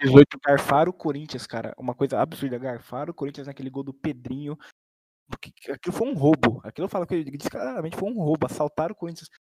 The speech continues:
Cara, o Jadson, o Jadson, olha o tamanho do Jadson. Tá certo que hoje ele tá uma porpeta, mas era o Jadson, dois mil e dezoito, fazendo falta no Dedé, em bola. Ah, pelo amor de Deus, velho.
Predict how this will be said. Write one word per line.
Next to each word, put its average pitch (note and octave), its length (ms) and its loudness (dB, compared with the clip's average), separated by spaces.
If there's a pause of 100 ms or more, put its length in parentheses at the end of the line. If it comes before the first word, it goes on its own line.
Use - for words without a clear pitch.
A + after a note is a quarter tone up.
(140)
Cara, - 280 -2
o F3 120 -4
Jadson, B2 720 -8
o B2+ 100 -14
Jadson, B2 300 -10
olha C#3+ 140 -6
o - 100 -14
tamanho D3+ 340 -10
do D#3+ 140 -12
Jadson. A#2+ 460 -12 (180)
Tá A#2+ 100 -8
certo C3+ 220 -8
que - 80 -12
hoje E3 80 -10
ele E3+ 80 -14
tá F3+ 80 -12
uma F3 120 -8
porpeta, - 680 -8
mas A#2+ 200 -12
era C#3+ 140 -8
o D#3 60 -8
Jadson, C3 500 -8 (340)
dois B2+ 120 -10
mil D3 80 -16
e D#3 40 -18
dezoito, C3+ 540 -12 (400)
fazendo C3+ 260 -10
falta D#3+ 300 -4
no D#3+ 100 -8
Dedé, D3 600 -8 (360)
em B2+ 60 -12
bola. B2+ 260 -2
Ah, A#2+ 460 -6
pelo C3 140 -6
amor D#3 220 -4
de E3+ 120 -10
Deus, C3 440 -4
velho. F2 200 -4